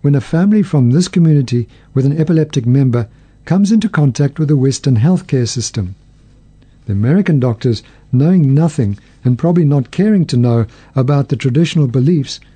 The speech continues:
were convinced they knew best and tried to treat the child with drugs.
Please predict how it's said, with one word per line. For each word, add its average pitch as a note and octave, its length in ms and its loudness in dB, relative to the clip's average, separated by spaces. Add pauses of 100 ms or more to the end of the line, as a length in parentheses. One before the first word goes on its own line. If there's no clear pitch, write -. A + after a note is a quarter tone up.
(360)
were D#3 120 0 (100)
convinced D#3+ 560 0 (180)
they E3 200 0
knew E3 180 2
best B2 400 -2 (300)
and A#2 120 0
tried E3 280 -2
to G3 100 0
treat D3 300 -2
the - 120 -4 (400)
child B2+ 360 -2
with A2 200 -2
drugs. G#2+ 520 -4